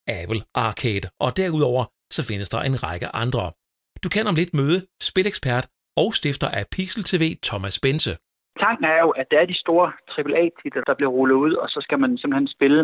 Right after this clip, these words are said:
Speaker 2: de spil, øh, igennem sin cloud gaming tjeneste. Men der er nogle udfordringer, som blandt andet, når man spiller et, øh, multiplayer-spil, jamen, så er der, kan der være noget med noget forsinkelse og alt muligt andet, som gør, at det nok har lange udsigter. Men for eksempel et, øh, godt eventyrspil, som, øh, lad os bare tage Uncharted for eksempel.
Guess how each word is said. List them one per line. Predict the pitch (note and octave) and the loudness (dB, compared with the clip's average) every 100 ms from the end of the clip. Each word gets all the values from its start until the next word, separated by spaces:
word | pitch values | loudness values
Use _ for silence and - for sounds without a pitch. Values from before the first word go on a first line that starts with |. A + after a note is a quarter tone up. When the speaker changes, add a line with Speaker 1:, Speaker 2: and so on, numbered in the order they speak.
| D3+ | 2
Speaker 2:
de | D3+ | -4
spil, | - C#3 C3+ C3 | 2 4 4 2
øh, | A#2+ A#2 C3 | 0 0 0
igennem | C3+ C#3 - | 2 2 0
sin | B2 - | -6 0
cloud | A#2+ B2+ | 0 0
gaming | B2+ A2 A2+ A2 | -4 -6 -8 -4
tjeneste. | C3 B2 C3 - - C#3 | 0 2 0 -6 -2 2
Men | D3 | 4
der | |
er | E3+ | 4
nogle | F3+ F#3 | 4 4
udfordringer, | F3+ D3 C3+ B2+ B2+ | 4 2 2 -2 0
som | C#3 | 2
blandt | C3+ C3 | 4 4
andet, | D3 E3 | 2 0
når | C#3+ C#3 | 2 0
man | - | 2
spiller | D#3 D3+ C3+ | 2 4 2
et, | - B2+ | 2 2
øh, | A#2+ | 4
multiplayer-spil, | D#3 E3+ - C3 B2 - C#3 B2+ | 2 0 0 2 2 4 2 2
jamen, | A#2+ | 2
så | C#3 C3+ | 2 2
er | |
der, | C3 | 0
kan | - | 0
der | C3 | 2
være | C3+ | 2
noget | C#3 C#3 | 2 2
med | |
noget | B2+ C3 | 0 -2
forsinkelse | - D3 D3 - B2+ | -2 -2 -2 -2 2
og | B2+ | 2
alt | C3 | 2
muligt | C3+ B2+ | 4 4
andet, | C3+ C#3+ | 4 2
som | C3+ B2 A#2+ | 2 2 4
gør, | C#3+ D3 - | 4 4 0
at | E3+ | 0
det | F#3 F3 | 2 2
nok | E3 | 2
har | D#3+ | 2
lange | D3 D#3+ - | 0 0 -2
udsigter. | D#3+ - B2+ - A#2+ | -4 -2 -6 -2 -2
Men | B2 | -2
for | A2+ A#2+ | -2 0
eksempel | - A3+ A#3+ - E3+ | 2 2 2 -2 -2
et, | D3 D3 | 0 0
øh, | C3+ | 2
godt | D3+ - - _ D3+ | 2 2 -10 _ 2
eventyrspil, | D#3 F3+ D3 C3 C#3 B2+ - | 2 2 0 2 0 0 0
som, | C3+ B2+ B2 | 2 4 4
øh, | B2 B2 | 4 4
lad | B2 | 2
os | - | 2
bare | B2+ B2+ - | 2 0 -2
tage | B2 B2 A#2 A2+ A2 - | 0 2 4 4 2 0
Uncharted | B2 - A#2+ A#2 A#2 - | -4 -2 0 0 -2 -8
for | B2 | -8
eksempel. | - A#2 | -6 -8